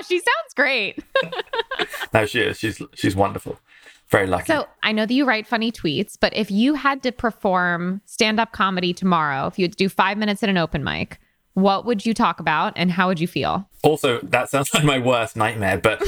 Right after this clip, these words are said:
Speaker 1: <laughs> Okay.
Speaker 2: probably tell a story.
Speaker 1: Okay.
Speaker 2: I'd probably tell one story. I don't know what that story
Speaker 1: Mm,
Speaker 2: is, but it would
Speaker 1: okay.
Speaker 2: be like, "Okay,
Speaker 1: Yeah.
Speaker 2: you know, this happened and then this happened and this happened." But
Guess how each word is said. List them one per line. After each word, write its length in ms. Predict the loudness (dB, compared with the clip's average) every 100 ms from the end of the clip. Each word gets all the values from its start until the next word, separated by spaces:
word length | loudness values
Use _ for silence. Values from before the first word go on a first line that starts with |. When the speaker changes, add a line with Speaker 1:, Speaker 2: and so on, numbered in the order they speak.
| -2 -4
Speaker 1:
<laughs> 180 | -2 -2 0
Okay. 280 | -2 -2 -2
Speaker 2:
probably 280 | 0 2 0
tell 180 | 0 0
a 40 |
story. 560 | -2 -2 0 2 0 -4 _ -2
Speaker 1:
Okay. 240 | 0 -2 0 -2
Speaker 2:
I'd 180 | 0
probably 280 | 0 -2 -2
tell 360 | 0 0 0 0
one 300 | 0 0 -4
story. 480 | -4 0 2 2 2
I 100 | 2
don't 160 | 0
know 120 | 0
what 180 | 0 2
that 160 | 0 -2
story 380 | 0 2 2 2
Speaker 1:
Mm, 60 |
Speaker 2:
is, 200 | 2 0
but 160 | 0 0
it 80 | 2
would 100 | 0
Speaker 1:
okay. 100 | 0
Speaker 2:
be 80 | 2
like, 280 | 0 -4 -14 -2
"Okay, 200 | 0 0
Speaker 1:
Yeah. 160 | -2 -4
Speaker 2:
you 120 | -2
know, 180 | -2 -2 -2
this 160 | -2 0
happened 360 | 0 0 -2
and 120 | 0
then 80 | 0
this 140 | 0 0
happened 300 | 0 -2 -4
and 120 | -4
this 100 | -2
happened." 360 | -2 -2 -6 0
But 240 | 0 0